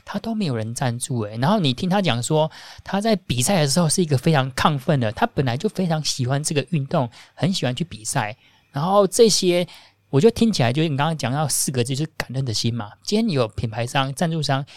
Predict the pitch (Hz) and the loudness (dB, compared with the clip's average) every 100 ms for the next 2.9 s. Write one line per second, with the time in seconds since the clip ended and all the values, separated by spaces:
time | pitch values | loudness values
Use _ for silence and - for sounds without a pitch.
0 | - 196 190 170 - 190 196 196 120 107 | -4 0 0 0 -2 0 -2 -2 -2 0
1 | 113 156 123 175 170 165 - 131 160 160 | 0 2 2 0 -2 -4 -4 -4 -4 -4
2 | 143 117 - 143 135 107 117 135 | -4 -6 -6 -4 -4 -4 -2 0